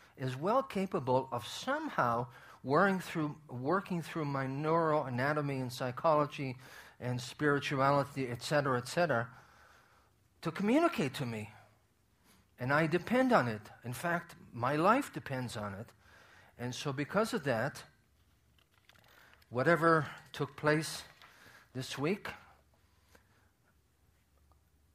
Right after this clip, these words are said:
I'm, I'm convinced and confident that the Lord will give me the personal life lessons he has for me to learn. But that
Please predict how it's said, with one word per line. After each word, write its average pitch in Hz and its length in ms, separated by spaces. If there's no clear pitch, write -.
I'm, 127 240
I'm 127 200
convinced 135 760
and 107 160
confident 123 560
that 104 140
the 110 80
Lord 110 280
will 107 300
give 151 140
me 165 140
the 127 120
personal 147 640
life 135 340
lessons 127 460
he 117 100
has 113 240
for 110 100
me 107 200
to 120 60
learn. 135 300
But 110 180
that 120 160